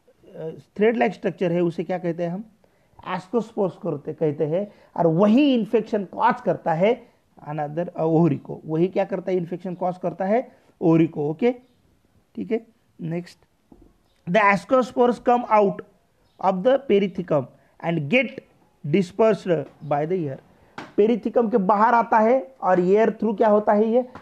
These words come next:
Disperse हो जाता है और दूसरे plant के ओ-, म-, plant पे जाता है और दूसरे plant पे जाने के बाद वहाँ के ओवरी को वो क्या करता है?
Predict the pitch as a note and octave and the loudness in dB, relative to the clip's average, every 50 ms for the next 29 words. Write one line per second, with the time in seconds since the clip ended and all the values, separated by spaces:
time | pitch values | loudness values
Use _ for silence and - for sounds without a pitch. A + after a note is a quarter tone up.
0 | - - D#3 D#3+ G3+ - - - B3+ A3+ - - A3 G#3+ F#3+ G#3 G3 G3+ A3 G#3+ | -8 -2 0 0 0 2 2 2 0 2 2 2 2 2 2 2 0 2 2 2
1 | G3+ G#3 B3 C4 B3+ - - - _ - - F#3 F3+ E3 E3 G3+ E3 - G#3+ A#3 | 4 4 4 2 0 -2 -8 -18 _ -2 0 2 4 4 2 2 2 2 2 2
2 | A3 A3+ A3+ G#3 G3+ F#3+ F#3+ - G3 F#3 F#3 G3 - - - G3+ F#3+ F3 E3+ E3 | 2 2 2 2 2 2 0 2 2 4 2 2 0 -4 -6 -4 0 0 0 0
3 | E3 G#3 F#3+ F#3+ F#3 F3+ - G3+ F3 F3 F3+ F3+ - G3 F3+ F3 F#3+ A3+ C4 C4 | 2 2 2 2 0 0 0 -2 0 0 0 0 0 -2 0 2 2 2 0 -2
4 | - - _ - - F3 C#3 D3 F3+ D#3+ - F#3+ F#3+ F3+ - F3+ F3+ E3+ - - | -6 -14 _ -6 -4 -2 -2 -2 -2 -2 -2 -2 -2 0 0 0 0 0 -2 -4
5 | E3+ C#3+ E3 D#3+ D#3+ D#3+ - D#3 C#3+ G3 A#3+ B3+ - - - - - - E3+ D#3 | -4 -2 -2 -4 -2 -4 -4 0 2 2 0 0 -2 -8 -18 -16 -6 -2 -2 0
6 | D3+ F3 G3+ - C4 A#3 G3 F3+ E3 E3 E3+ F3 E3+ F3 F3+ E3+ E3 E3 - - | 0 0 0 2 2 2 4 4 4 4 4 2 2 0 0 0 0 -2 -4 -10
7 | _ - F#3 F3 F3 - F#3 E3+ - G3 G3 G#3 B3 C4+ C4+ - | _ -6 -6 -4 -4 -4 -6 -4 -2 -2 0 0 -2 -4 -6 -10